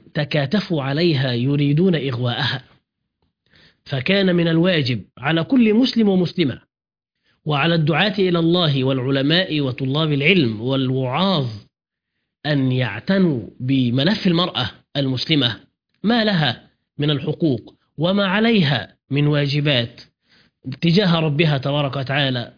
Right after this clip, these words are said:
وتجاه دينها وتجاه زوجها وتجاه أبنائها. إلى غير ذلك. في هذا البرنامج سنتكلم عن كل ذلك من ك-، من خلال كتاب الله تبارك وتعالى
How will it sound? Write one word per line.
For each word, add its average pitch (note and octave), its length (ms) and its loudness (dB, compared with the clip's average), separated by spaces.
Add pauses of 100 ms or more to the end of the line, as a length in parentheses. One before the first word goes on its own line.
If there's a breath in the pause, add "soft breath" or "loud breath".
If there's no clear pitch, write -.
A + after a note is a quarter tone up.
وتجاه D#3 640 0
دينها C#3 600 -2 (340)
وتجاه E3+ 580 2
زوجها F3 800 2 (300)
وتجاه D3+ 640 0
أبنائها. D3+ 640 -2 (380)
إلى C#3+ 180 2
غير C3 240 0
ذلك. A2+ 580 -4 (360)
في G3 200 2
هذا B3 200 2
البرنامج G3+ 680 0 (120)
سنتكلم F3 760 0
عن D#3 160 -2
كل G3+ 320 2
ذلك F#3 600 0 (460)
من E3 140 2
ك-، E3+ 120 -2
من E3 260 0
خلال F#3 380 2
كتاب E3 340 0
الله D#3+ 260 2
تبارك D3+ 400 -2
وتعالى C#3 520 -2